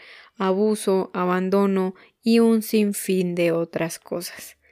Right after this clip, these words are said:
Más tarde, cuando en la vida adulta se empiezan a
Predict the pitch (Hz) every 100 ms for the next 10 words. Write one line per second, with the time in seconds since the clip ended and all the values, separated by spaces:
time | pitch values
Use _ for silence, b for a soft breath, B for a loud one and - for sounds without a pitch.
0 | b b b b b b 208 214 220 240
1 | 285 - 233 202 190 190 - 180 170 160
2 | 156 - - 180 170 160 170 180 202 208
3 | 208 196 165 165 170 165 180 175 196 190
4 | - 190 175 165